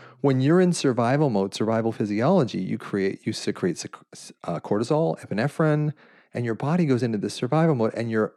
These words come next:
prefrontal cortex and a lot of the premotor area, a lot of our, our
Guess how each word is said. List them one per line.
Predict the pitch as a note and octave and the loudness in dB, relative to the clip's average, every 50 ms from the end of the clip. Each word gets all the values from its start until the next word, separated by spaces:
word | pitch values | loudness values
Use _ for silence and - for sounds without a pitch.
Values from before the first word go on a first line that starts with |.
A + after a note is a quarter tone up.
| _ - | _ -6
prefrontal | - D3+ C#3+ - - B2+ A2 G#2+ | -4 -4 -2 -2 0 -2 -2 -2
cortex | - - A3 D#4 - - - G#2+ - - - - - - - - - _ _ _ _ _ _ _ _ _ _ _ - | 0 2 2 2 2 2 0 -2 -2 -4 -8 -12 -16 -16 -18 -18 -20 _ _ _ _ _ _ _ _ _ _ _ -6
and | A#2 A2+ A2 | -4 -2 0
a | A2 | 0
lot | A2 A#2+ B2+ C3+ C#3+ | 0 2 2 2 4
of | C#3+ B2+ A#2 A2 G#2+ | 2 2 0 -2 -2
the | A#2 A2 | -2 -2
premotor | F#2+ - - - C#3 B2+ A#2+ B2+ D#3+ G3 F#3 D3+ A#2 | -2 -4 -4 -2 -2 0 2 2 4 4 6 6 6
area, | G#2+ G2 G2+ G#2 G2+ | 6 4 4 4 2
a | G#2+ | 2
lot | B2 C#3 D3+ E3 | 2 4 4 2
of | D#3 C3+ | 2 2
our, | C3 A#2 A2+ A2 - - - - - - - - - - - - _ _ _ _ _ _ _ _ _ _ _ _ _ _ _ _ _ - | 2 2 2 0 -2 -6 -12 -20 -20 -20 -20 -20 -20 -20 -20 -20 _ _ _ _ _ _ _ _ _ _ _ _ _ _ _ _ _ -4
our | A2 G#2+ G#2+ G#2 G#2+ - | -2 0 0 0 -2 -6